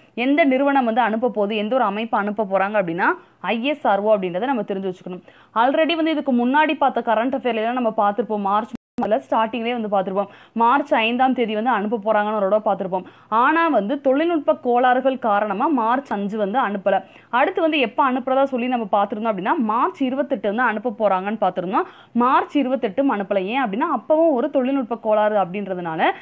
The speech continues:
இப்ப வந்து எந்த டேட் ஃபிக்ஸ் பண்ணிருக்காங்க அப்படின்னா, ஏப்ரல் பதினெட்டை வந்து ஃபிக்ஸ் பண்ணிருக்காங்க. இந்த ஜி ஐ சாட் ஒன் ஏ அப்படின்னு சொல்லக்கூடிய இந்த செயற்கைக்கோள் வந்து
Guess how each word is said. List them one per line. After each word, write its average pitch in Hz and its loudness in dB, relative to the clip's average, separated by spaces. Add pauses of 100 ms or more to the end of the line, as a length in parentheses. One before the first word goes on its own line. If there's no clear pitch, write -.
(180)
இப்ப 285 2
வந்து 320 2
எந்த 269 0
டேட் 247 0
ஃபிக்ஸ் - -10
பண்ணிருக்காங்க 240 -4
அப்படின்னா, 240 -2
ஏப்ரல் 285 0
பதினெட்டை 214 0
வந்து 175 -4
ஃபிக்ஸ் 262 -8
பண்ணிருக்காங்க. 175 -4 (480)
இந்த 240 0
ஜி 320 2
ஐ 330 4
சாட் 269 0
ஒன் 240 2
ஏ 240 4
அப்படின்னு 240 -2
சொல்லக்கூடிய 226 -2
இந்த 208 -2
செயற்கைக்கோள் 220 -2
வந்து 180 -2